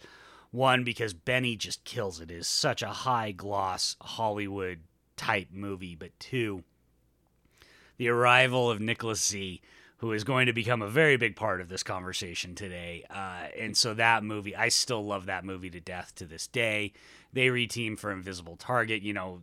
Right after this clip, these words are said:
he also shows up, Nick also shows up in New Police Story. But, um, you know, we were actually talking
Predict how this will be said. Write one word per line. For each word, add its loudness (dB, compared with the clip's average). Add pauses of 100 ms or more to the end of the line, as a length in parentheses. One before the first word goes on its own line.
he -8
also -4
shows -6
up, -6
Nick -8
also -6
shows -8
up -12
in -12
New -12
Police -6
Story. -6
But, -10 (560)
um, -10 (160)
you -4
know, -2
we 2
were 4
actually 2
talking -2